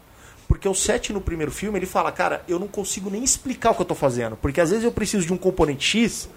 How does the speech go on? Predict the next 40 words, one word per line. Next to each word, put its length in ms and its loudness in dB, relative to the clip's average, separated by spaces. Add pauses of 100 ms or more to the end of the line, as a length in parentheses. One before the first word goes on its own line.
(460)
eu 160 2
mando 380 2
pra 160 0
alguém 320 2
que 120 2
manja 520 2
fazer 380 0
esse 140 2
componente 760 0
e 80 -8
depois 260 0
eu 80 -6
só 260 2
uso 200 0
e 20 4
monto 240 0
a 40 2
máquina." 380 -2 (640)
Então 200 2
eu 40 2
não, 160 -6
ele 200 2
não 140 0
tem 260 0
muito 500 2
que 180 -2
uma, 280 2
ele 160 -2
não 120 2
é 40 4
um 100 4
engenheiro, 720 2 (140)
né? 200 0
Ele 120 -2
é 20 -2
um 60 -6
cientista. 600 -2
No 220 2
segundo 340 0
filme, 500 -2